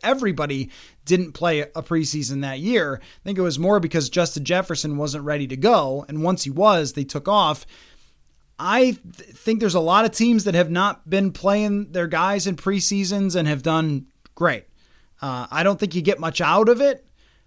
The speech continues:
Um, especially since you're trying not to show anything, so you're not really running your real offense. It's much better to just practice the heck out of it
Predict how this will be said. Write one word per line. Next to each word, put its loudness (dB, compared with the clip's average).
Um, -6
especially 2
since -2
you're -2
trying 0
not -2
to -8
show 2
anything, 2
so -4
you're -2
not 0
really 2
running 0
your -2
real -2
offense. 2
It's -2
much 2
better 4
to -2
just -6
practice 0
the 0
heck 0
out 4
of 0
it 0